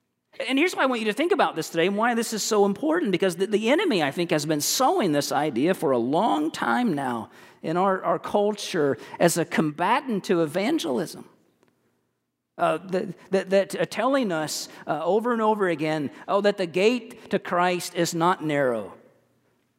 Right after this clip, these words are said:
Uh, that, that, the, that the way is actually broad and there are many people on it. There, there are many ways to salvation. There are many paths to God. We hear it all of the time, and we need to be quiet about our path to God, we're told.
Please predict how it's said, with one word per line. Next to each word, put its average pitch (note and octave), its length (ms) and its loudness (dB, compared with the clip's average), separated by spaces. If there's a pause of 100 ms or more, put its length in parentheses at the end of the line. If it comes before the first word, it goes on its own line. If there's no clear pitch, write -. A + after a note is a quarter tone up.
(160)
Uh, E3 120 0
that, F#3 220 0
that, G#3+ 160 -4
the, G#3 80 2
that G3+ 260 -2
the F#3+ 100 -2
way G3+ 280 0
is F#3 160 -4
actually F3 480 0
broad D#3 560 0
and D3 120 -2
there D#3 120 4
are D3+ 40 2
many F3+ 300 0
people E3 380 -2
on F#3 240 2
it. C3+ 180 -6
There, D#3+ 300 2
there E3+ 160 0
are D3+ 100 2
many G3 460 0
ways F#3 480 -2
to E3 100 -2
salvation. - 840 -2 (1080)
There A3 100 4
are A3 40 2
many B3+ 360 0
paths - 480 -2
to B2 100 -2
God. G#2 260 -2
We D#3+ 120 0
hear D#3+ 160 2
it C#3 60 -2
all C3+ 440 0
of C#3+ 60 -4
the C#3+ 80 -6
time, B2+ 540 0
and G2 240 -2
we A#2+ 160 2
need C#3 160 2
to C3+ 40 0
be C3 140 0
quiet D#3 400 0
about C3+ 240 0
our E3+ 160 2
path B2 400 0
to B2 80 -2
God, A#2+ 320 2
we're B2 180 -2
told. B2+ 520 -6